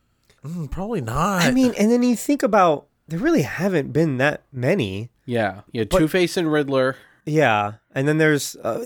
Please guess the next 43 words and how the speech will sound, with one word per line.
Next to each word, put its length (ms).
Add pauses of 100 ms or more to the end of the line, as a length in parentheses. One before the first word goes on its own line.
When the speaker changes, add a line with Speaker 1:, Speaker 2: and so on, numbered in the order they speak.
Speaker 2:
and, 140
Speaker 1:
Mister 180
Speaker 2:
but 80
Speaker 1:
Freeze 300
and 120
Poison 300
Ivy. 180
Speaker 2:
they 140
were 320
deliberately 680
trying 240
to 60
do 180
this 460
Speaker 3:
Uh-huh. 280
Speaker 2:
in 100
those 180
movies. 540
Speaker 1:
Yeah. 360 (120)
Speaker 2:
Schumacher 580
was 360 (180)
depressed 400
about 260
it 60
because 220
he 180
did 220
want 260
to 60
do 140
something 360
different, 460 (400)
'cause 120
he's 100
also 200
not, 120
like, 180
a 40
campy 320
guy. 360
<laughs> 320
Um, 480
Speaker 3:
Mm-hmm. 260